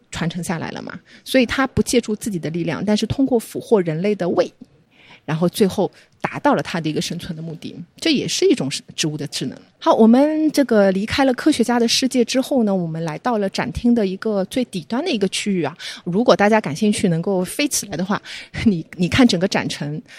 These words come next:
它在空中就会像一棵树一样，非常的好玩。然后你进到的这个底端的第一个艺术家看到的是来自于，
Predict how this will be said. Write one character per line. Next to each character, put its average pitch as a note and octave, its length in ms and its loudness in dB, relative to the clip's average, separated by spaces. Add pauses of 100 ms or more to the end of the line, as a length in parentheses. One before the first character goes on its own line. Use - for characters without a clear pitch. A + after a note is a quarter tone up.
(280)
它 A3 420 0
在 A3+ 140 2
空 C4+ 260 4
中 C4+ 160 6
就 B3+ 160 6
会 F#3+ 440 4
像 - 200 0
一 - 60 0
棵 G#3 220 2
树 G3+ 280 0
一 D3 120 -2
样， B2+ 120 -6 (280)
非 B3+ 100 4
常 G#3+ 180 -2
的 - 80 -2
好 - 180 -4
玩。 - 140 -8 (180)
然 F3 180 -4
后 A#3+ 80 0
你 A3+ 120 2
进 C#4+ 200 -4
到 C4+ 160 0
的 A3+ 120 -4
这 A#3 140 -4
个 G3+ 140 -2
底 D#3+ 340 -8
端 B3+ 200 4
的 C4 120 4
第 C4 320 -2
一 C4 40 -6
个 A3+ 180 -2
艺 G#3+ 80 -6
术 G#3+ 160 -2
家 G3 160 -4
看 A3 200 -2
到 G3+ 160 2
的 F3+ 120 0
是 - 180 -2
来 E3+ 160 -2
自 - 180 -6
于， F#3 160 0